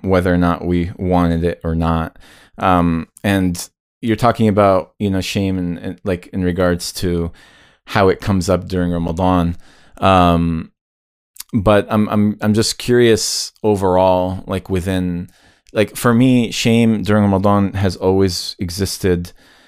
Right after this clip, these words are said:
in, in how much I'm able to, to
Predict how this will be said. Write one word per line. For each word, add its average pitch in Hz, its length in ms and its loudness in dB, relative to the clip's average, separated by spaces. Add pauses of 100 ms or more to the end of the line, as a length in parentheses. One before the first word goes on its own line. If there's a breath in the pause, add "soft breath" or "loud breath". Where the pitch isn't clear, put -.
(200 soft breath)
in, 92 760 0 (840)
in 101 140 0
how 101 180 0
much 98 400 -2
I'm 92 280 -2
able 92 320 2
to, 87 480 -4 (720 soft breath)
to 98 180 -6